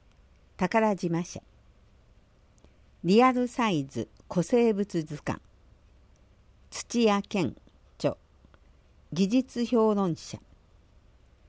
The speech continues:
お昼ご飯の麺レシピ。木島隆太。学研プラス。児童書、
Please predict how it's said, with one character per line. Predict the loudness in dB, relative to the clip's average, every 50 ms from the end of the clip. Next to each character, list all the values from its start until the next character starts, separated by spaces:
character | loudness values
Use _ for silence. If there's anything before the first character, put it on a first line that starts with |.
| -20 -20 _ _ _ _ _ _
お | 0 2
昼 | 2 2 2 2 2 2
ご | 2 2
飯 | 2 2 0 0
の | 0 0 0 0
麺 | 0 2 2 2 2 2 2
レ | 2 0
シ | -2 -4 -14 -18
ピ。 | _ -12 -12 -12 -12 _ _ _ _ _ _ _ _ _ _ _ _ _ _ _ -6
木 | -4 -2
島 | 0 0 0 2 2 2
隆 | 0 0 0 0 0 -2 -4 _ -12
太。 | -14 -14 -14 _ _ -20 -20 _ _ _ _ _ _ _ _ _ _ _ _ _ _ -2
学 | -2 -2 -2 -2 _ -2
研 | 0 0 2 0 -2
プ | -4 -6 -6
ラ | -6 -6 -8
ス。 | -12 -20 -20 -20 -20 _ _ _ _ _ _ _ _ _ _ _ _ _ _ _ _ _ _ _ _ _ -20 _ _ _ _ _ -18 -8
児 | -4 -4 0 2
童 | 4 4 4 4 2 0
書、 | -2 -2 0 0 -2